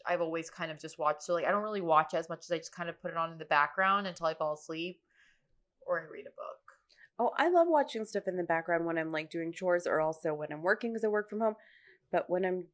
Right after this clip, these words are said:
Speaker 2: doing, when I'm sleeping, I just like it to be silent.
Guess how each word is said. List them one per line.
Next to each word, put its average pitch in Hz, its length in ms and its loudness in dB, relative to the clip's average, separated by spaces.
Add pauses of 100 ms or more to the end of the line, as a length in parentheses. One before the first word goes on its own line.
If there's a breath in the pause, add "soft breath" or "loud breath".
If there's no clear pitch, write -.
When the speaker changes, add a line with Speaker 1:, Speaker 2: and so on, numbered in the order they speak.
(520)
Speaker 2:
doing, 202 640 0
when 190 180 4
I'm 190 120 2
sleeping, 226 460 2 (100)
I 147 100 2
just 147 200 -8
like 147 180 0
it 147 100 -4
to 147 80 -6
be 147 120 -10
silent. - 720 -8